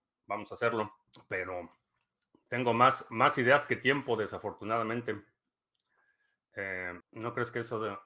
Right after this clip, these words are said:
de las C B D Cs abre una puerta a un ejército de hackers que actúen en nombre de la libertad? Eh, sí, supongo que sí.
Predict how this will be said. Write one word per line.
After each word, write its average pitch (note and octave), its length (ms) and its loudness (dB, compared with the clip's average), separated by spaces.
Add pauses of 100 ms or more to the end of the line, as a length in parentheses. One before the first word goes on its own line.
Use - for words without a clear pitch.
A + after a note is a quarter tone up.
de G#2+ 160 -8
las G#2 180 -4
C B2 100 -2
B A#2+ 100 0
D A#2 100 0
Cs A#2+ 220 -4
abre A#2 160 -2
una A2+ 240 -4
puerta A#2 580 -4
a A2+ 60 -4
un A2+ 240 -4
ejército A#2+ 540 0
de G2+ 100 -6
hackers C3 500 2
que A2 120 -4
actúen A#2 340 -2
en G#2 100 -4
nombre A#2 300 -2
de G#2 80 -4
la F#2+ 100 -4
libertad? F#2+ 500 0 (2250)
Eh, C#3 880 6 (200)
sí, A3 880 0
supongo F#3+ 600 4
que A#2+ 120 -2
sí. F#3+ 340 0